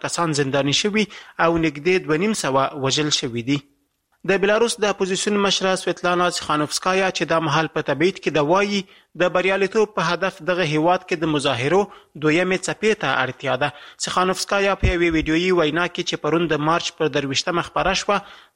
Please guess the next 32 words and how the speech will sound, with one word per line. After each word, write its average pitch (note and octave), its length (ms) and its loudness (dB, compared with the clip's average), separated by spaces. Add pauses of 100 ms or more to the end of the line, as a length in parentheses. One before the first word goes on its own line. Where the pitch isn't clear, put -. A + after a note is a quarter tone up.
د E3 100 0
خپل G#3+ 240 0
هیواد G3 320 2
خلکو F#3+ 320 -2
ته - 100 2
ویلي، F#3+ 340 2 (420)
«موږ G3+ 120 2 (120)
باید F3 340 2
د E3 140 0
بریالیتوب D3+ 640 0
مسؤلیت C#3+ 460 -4
پر D3+ 120 0
غاړه D#3+ 340 2
واخلو.» D3+ 300 -2 (420)
له F#3+ 80 2
تیرې G#3 280 2 (100)
اګست F#3+ 360 -4
میاشتې F#3+ 360 -2
راهیسې E3 360 0
چې D3+ 140 -2
بیلاروس D3 380 2
کې E3 180 -2
الکساندر D3 580 -2
لوکاشینکا D#3+ 680 0
ځان D#3+ 140 2
ولسمشریزو D3+ 720 0
ټاکنو E3 340 0
کې C#3+ 200 -2
بریالی E3 420 2
اعلان F#3+ 300 0
کړی، G3 200 0 (500)
دغه G3 140 2